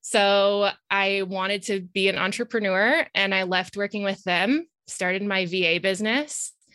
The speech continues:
and then from there, at the beginning, I kinda took everything. Like, "You want me to do your calendar? Okay. You want me to s-, you know, send this email? Okay." And from there, I've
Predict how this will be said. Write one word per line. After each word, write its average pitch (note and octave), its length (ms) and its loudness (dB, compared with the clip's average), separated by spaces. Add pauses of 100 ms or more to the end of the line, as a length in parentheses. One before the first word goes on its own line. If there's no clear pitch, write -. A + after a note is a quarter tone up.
(300)
and G3+ 140 2
then G3+ 260 2
from F#3+ 320 -4
there, A#3 640 4
at A3 160 -2
the A3+ 80 -8
beginning, B3 380 2
I G#3+ 80 4
kinda G3+ 260 -2
took G3 200 -2
everything. F3 560 -2
Like, E3 220 -4
"You F#3+ 80 -2
want G3+ 140 -2
me A#3+ 80 0
to A3 180 0
do A3 140 -4
your G#3+ 100 2
calendar? A#3 500 -2
Okay. F3 360 -2
You F#3+ 80 -2
want F#3 140 -6
me G3 100 -6
to G3 60 -2
s-, - 280 -6
you F#3+ 100 -4
know, F3 140 -2
send G#3+ 260 0
this G#3+ 140 0
email? A3 300 0
Okay." G3 500 0 (480)
And G#3 200 0
from G#3+ 180 0
there, G#3+ 180 4
I've G3+ 200 0